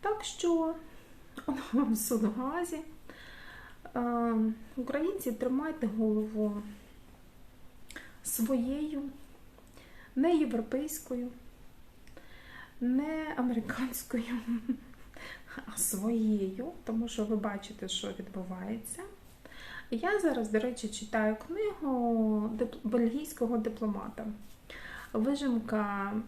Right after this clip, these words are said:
м, його двадцяти п'яти років роботи в дипломатичному корпусі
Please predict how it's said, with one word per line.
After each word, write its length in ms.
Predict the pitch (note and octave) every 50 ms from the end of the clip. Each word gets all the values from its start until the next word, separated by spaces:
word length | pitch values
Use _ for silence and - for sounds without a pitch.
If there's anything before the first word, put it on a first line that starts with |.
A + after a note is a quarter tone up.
| -
м, 360 | - G#3+ G#3+ G#3+ G#3 G#3 G#3 G#3+
його 260 | G#3+ A3 A#3+ A#3 C4+ C4
двадцяти 520 | A3 G#3+ A3 A3 - - G#3+ - - A3
п'яти 320 | G#3+ - A3 G#3+ - A3+
років 600 | A3+ C#4+ D#4 E4+ E4+ - D4 C4+ C4 - - - - -
роботи 840 | A3 A3+ A3 G#3+ G#3+ C4+ C#4+ C#4+ C#4+ - - A#3+ A#3 A#3 A3+ A3+
в 220 | A3 A3 A#3+ C#4 C4+
дипломатичному 920 | A3 A3 G#3+ - - A3+ A3 A3 A3 - G#3 - - - A3 G#3+ G#3+ A3+
корпусі 840 | - - F4+ F#4+ - - - - - - - - B3+ B3 A#3+ B3